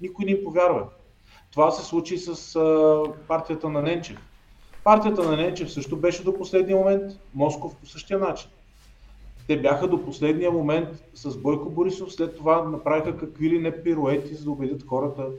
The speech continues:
че те са промяната, че те са опозицията, станаха консервативни. Абсолютно всякакви метаморфози живяха хората. В крайна сметка Ненчев и Москов общо в национален план събраха по-малко гласове, отколкото само един наш кандидат преференции в София.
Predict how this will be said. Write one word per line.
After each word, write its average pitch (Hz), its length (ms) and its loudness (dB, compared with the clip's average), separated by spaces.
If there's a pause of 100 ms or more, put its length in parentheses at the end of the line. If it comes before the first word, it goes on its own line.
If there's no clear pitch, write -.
(260)
че - 180 -16
те 151 100 2
са 151 140 -2
промяната, 139 680 -2
че 131 140 -14
те 143 120 0
са 147 120 -4
опозицията, 147 640 -10
станаха 147 420 -4
консервативни. 147 840 -6 (680)
Абсолютно 196 520 -2
всякакви 190 420 4
метаморфози 175 840 4
живяха 165 380 2
хората. 156 480 2 (420)
В - 20 -20
крайна 190 320 4
сметка 175 380 0
Ненчев 165 360 -2
и 147 60 0
Москов 208 580 -4 (400)
общо 165 460 4
в 139 80 -10
национален 139 560 -2
план 156 200 2
събраха 156 520 0
по-малко 156 420 0
гласове, 135 320 -4
отколкото 156 520 -2
само 156 300 0
един 143 180 -2
наш 143 180 -2
кандидат 139 480 0
преференции 131 540 -8
в - 40 -20
София. 170 340 -10